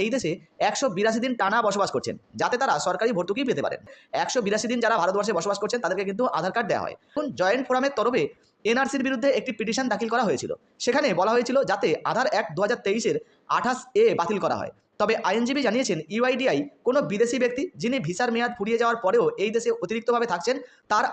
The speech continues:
আধার কার্ডকে নিষ্ক্রিয় করে দিচ্ছে। বর্তমানে যে সমস্ত বিদেশিরা ভিসা নিয়ে ভারতে এসেছেন, যাদের ভিসার মেয়াদ শেষ হয়ে গেছে, তাদের কিন্তু আধার কার্ড বাতিল হয়ে যেতে পারে। প্রধান বিচারপতি টি এস শিবজ্ঞানাম ও বিচারপতি হিরণময় চট্টোপাধ্যায়ের ডিভিশন বেঞ্চে একটি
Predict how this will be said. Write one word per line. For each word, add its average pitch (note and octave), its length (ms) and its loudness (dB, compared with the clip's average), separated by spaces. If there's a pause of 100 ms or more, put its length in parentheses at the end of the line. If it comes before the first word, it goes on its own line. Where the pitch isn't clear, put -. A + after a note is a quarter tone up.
আধার A#3+ 180 0
কার্ডকে F#3+ 200 0 (100)
নিষ্ক্রিয় G#3+ 280 -2
করে - 120 2
দিচ্ছে। F3 120 0
বর্তমানে B3 260 -2
যে A#3 80 -2
সমস্ত B3+ 160 0 (100)
বিদেশিরা A3+ 380 0
ভিসা F#3+ 220 0
নিয়ে A#3 140 0
ভারতে G3+ 240 0
এসেছেন, A#3 200 -2 (320)
যাদের B3 240 0
ভিসার F#3 240 0
মেয়াদ A#3 200 -2
শেষ G3+ 120 -2
হয়ে A3+ 120 2
গেছে, A3 200 0
তাদের G3 160 -2
কিন্তু A3 140 -2 (140)
আধার F#3 160 2
কার্ড A3 180 0
বাতিল E3+ 180 0
হয়ে E3 100 2
যেতে A2+ 140 0
পারে। - 100 -4 (260)
প্রধান A3+ 280 4
বিচারপতি C4 320 2 (100)
টি A#3 160 0
এস E3 180 0
শিবজ্ঞানাম A#3 440 0 (160)
ও - 20 6 (120)
বিচারপতি A3+ 320 0 (100)
হিরণময় B3 400 0
চট্টোপাধ্যায়ের A#3+ 600 0
ডিভিশন A#3 280 -2
বেঞ্চে A#3 260 0 (320)
একটি A3 120 -2